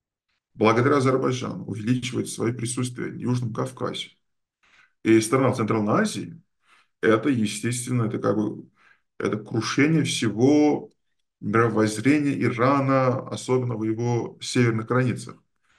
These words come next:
Это как бы тот мировоззрение, которое у Ирана есть, что это всё иранское и всё, даже до Кизляра, да, до Дагестана, вот,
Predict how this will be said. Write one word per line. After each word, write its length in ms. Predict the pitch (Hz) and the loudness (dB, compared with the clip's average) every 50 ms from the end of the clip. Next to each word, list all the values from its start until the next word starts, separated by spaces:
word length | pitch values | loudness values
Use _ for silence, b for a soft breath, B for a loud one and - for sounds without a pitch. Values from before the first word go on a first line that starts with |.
| _ _ _ | _ _ _
Это 140 | - 95 - | -12 -8 -4
как 140 | 85 95 104 | -4 -4 -4
бы 80 | 98 92 | -2 -2
тот 220 | 117 110 - - | -2 -2 -2 0
мировоззрение, 640 | 107 110 107 104 - 107 104 104 - 117 135 131 107 | 2 2 2 2 2 0 -2 0 2 4 4 4 4
которое 240 | 87 90 - 92 95 | 0 -2 -4 -4 -4
у 80 | 95 95 | -4 -4
Ирана 140 | 95 90 | -4 -6
есть, 340 | - 101 104 123 139 127 123 | -6 -4 0 0 2 2 0
что 180 | - - - 101 | -2 -6 -8 -8
это 120 | 95 - | -8 -8
всё 280 | - - - 107 - B B B B B B B B | -8 -4 -4 -4 -4 B B B B B B B B
иранское 480 | 107 110 117 117 113 113 - 98 95 95 | 2 4 4 4 2 -2 -2 -4 -4 -4
и 40 | |
всё, 480 | - - - - 120 147 - - - - - _ _ _ _ _ - B B B B B | -4 -4 0 2 2 4 2 2 -2 -10 -16 _ _ _ _ _ -20 B B B B B
даже 800 | - - - - 113 104 104 104 107 107 104 101 104 107 104 - | -14 -12 -4 2 2 4 4 4 2 2 2 2 2 0 -2 -6
до 400 | - - - - 120 117 117 - | -8 -6 0 2 2 2 2 0
Кизляра, 520 | - 123 101 113 117 123 113 101 98 98 | -4 -2 2 4 4 6 6 4 2 0
да, 280 | - - 117 135 143 - | 0 2 4 4 4 2
до 340 | 107 104 107 107 107 104 | 2 2 2 2 0 -2
Дагестана, 600 | 95 92 - 107 101 - - - - 123 110 101 95 | -4 -4 -4 -4 -4 -4 -4 -4 -2 0 0 0 -2
вот, 180 | 95 92 - | -4 -8 -10